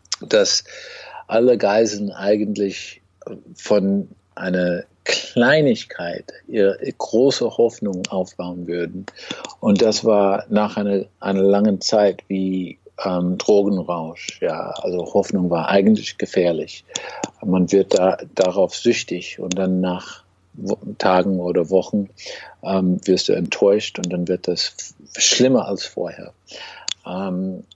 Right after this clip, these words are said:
und dieser Teufelskreis musste ich irgendwie auflösen. Das heißt, ich konnte nicht mehr von Hoffnung leben. Ähm, aber dann musste,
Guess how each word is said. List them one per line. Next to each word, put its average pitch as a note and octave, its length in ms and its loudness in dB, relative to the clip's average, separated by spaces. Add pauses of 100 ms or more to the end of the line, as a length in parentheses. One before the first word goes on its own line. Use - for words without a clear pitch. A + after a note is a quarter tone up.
(140)
und - 720 -4
dieser G2+ 500 4
Teufelskreis - 1080 -2
musste F#2 340 -8
ich E2 500 -14 (120)
irgendwie F#2 420 0
auflösen. D#2+ 720 0 (140)
Das - 200 2
heißt, F2 320 2
ich - 200 -4 (300)
konnte A3 340 2
nicht G2+ 280 2
mehr F2 320 2 (480)
von F#2 240 0
Hoffnung E2+ 520 -2
leben. F#2 420 -4 (580)
Ähm, F#2+ 580 4 (100)
aber F#2+ 280 6
dann G2+ 520 6 (320)
musste, B2 760 4